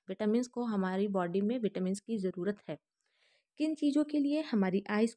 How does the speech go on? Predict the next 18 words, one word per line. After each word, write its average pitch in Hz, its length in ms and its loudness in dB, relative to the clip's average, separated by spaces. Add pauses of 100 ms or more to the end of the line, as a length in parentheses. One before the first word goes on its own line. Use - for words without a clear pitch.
को, 220 200 4
बोन्स 214 320 4
को, 208 240 0
टीथ 208 240 -6 (160)
को, 220 200 4
गम्स 220 320 4
को 226 240 0 (880)
हेल्दी 226 400 0
रखने 180 300 -2
के 160 180 -8
लिए, 156 240 -10 (280)
ठीक 254 100 -4
है। 339 100 -2 (460)
हमारी 214 300 2
बॉडी 208 340 2
को 254 380 2
डि-, 208 200 -2
अ, 214 300 0